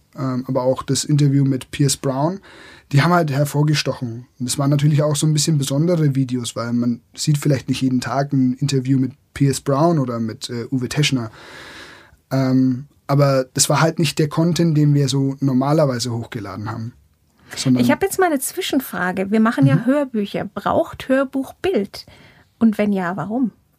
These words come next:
Speaker 2: Und wenn ja, welches?
Speaker 1: Mhm. Das ist eine gute Frage auf jeden Fall. Ich glaub schon, ähm, auch wenn Hörbuch ja ein Audiomedium ist,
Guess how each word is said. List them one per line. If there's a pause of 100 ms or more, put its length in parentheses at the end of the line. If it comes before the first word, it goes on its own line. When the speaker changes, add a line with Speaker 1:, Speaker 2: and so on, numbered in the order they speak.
Speaker 2:
Und
wenn
ja,
welches? (360)
Speaker 1:
Mhm. (140)
Das
ist
eine
gute
Frage
auf
jeden
Fall. (840)
Ich
glaub
schon, (1200)
ähm, (460)
auch
wenn
Hörbuch (360)
ja
ein (960)
Audiomedium
ist,